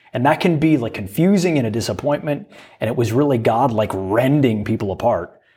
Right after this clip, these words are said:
and saying, "You will not," that's an idol. Like, relationships are some of our sweetest things, but anytime we make someone an idol or we say, "That's how God's gonna do it," I believe a lot of the time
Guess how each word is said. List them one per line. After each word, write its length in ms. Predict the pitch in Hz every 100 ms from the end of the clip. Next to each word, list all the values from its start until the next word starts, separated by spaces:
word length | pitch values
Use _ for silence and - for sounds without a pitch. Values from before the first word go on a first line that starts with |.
| _ -
and 100 | 107
saying, 220 | 101 95
"You 100 | 104
will 160 | 135 107
not," 480 | 101 113 113 - - _ _ _ _ _ _ _ _ 262 - - - _
that's 220 | - 131 127
an 140 | 127
idol. 560 | 107 110 87 73 - _ _ _
Like, 260 | 90 98 -
relationships 480 | 123 147 143 131 123
are 60 |
some 180 | - 127
of 60 | 110
our 60 |
sweetest 480 | 104 - 123 113 -
things, 180 | 135 110
but 140 | -
anytime 380 | 107 127 156 147
we 120 | 139
make 240 | 135 127 117
someone 320 | - 123 120
an 100 | 98
idol 280 | 98 110 110
or 140 | 95
we 180 | 101 117
say, 340 | 120 104 98 - -
"That's 340 | 92 113 117 -
how 160 | 110
God's 260 | 104 110 107
gonna 200 | 113 104
do 200 | 104 117
it," 240 | 117 - - - _
I 140 | - 107
believe 320 | 104 110 98
a 60 | 95
lot 280 | 107 127
of 60 | 135
the 80 | 135
time 400 | - 131 139